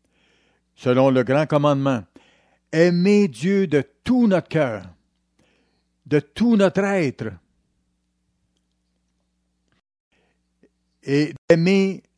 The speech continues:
les humains faits à son image comme nous nous aimons nous-mêmes.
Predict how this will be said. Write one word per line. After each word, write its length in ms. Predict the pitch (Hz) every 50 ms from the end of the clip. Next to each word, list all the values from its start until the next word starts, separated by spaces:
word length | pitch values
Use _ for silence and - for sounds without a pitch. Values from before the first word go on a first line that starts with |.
| _ _
les 440 | - 127 123 127 143 147 143 110 127
humains 300 | 160 147 156 165 180 170
faits 280 | 143 - - 175 175 160
à 80 | 143
son 260 | 120 - 151 139 135 135
image 600 | 131 127 139 160 185 202 208 202 190 170 - _ _ _
comme 320 | - 165 175 185 190 180
nous 120 | 156 143 139
nous 240 | 143 143 139 113 147
aimons 320 | 147 139 147 156 160 147
nous-mêmes. 420 | 139 143 151 156 180 190 170 123